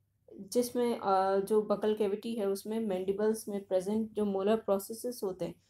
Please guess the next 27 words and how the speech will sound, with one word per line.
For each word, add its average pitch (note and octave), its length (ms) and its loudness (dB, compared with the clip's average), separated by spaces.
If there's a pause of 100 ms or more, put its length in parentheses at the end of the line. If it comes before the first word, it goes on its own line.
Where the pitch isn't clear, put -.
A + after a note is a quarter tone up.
(260)
वो C4+ 160 6
एक G#3+ 240 2
दूसरे A3 260 0
के A3+ 100 0
अपोजिट G#3+ 420 0
यहाँ G#3+ 180 0
बकल G3+ 260 -2
कैविटी G3+ 300 -4
में A#3+ 140 -4
प्रेजेंट G3 380 -4
होते G3+ 180 -8
हैं। A3+ 60 -4
इनका A3 160 -4
फंक्शन A3 420 -4
होता A3 200 -6
है C4 80 -6 (100)
फूड A3 240 -2 (440)
जो A3 100 6
भी A#3+ 100 4
इनके A#3 180 2
बीच G3+ 280 -2
में G#3+ 80 -2
आए G#3 120 0
उसे B3 200 -4
क्रश F#3+ 340 -4
कर G3 160 -2
देना। A3 340 -2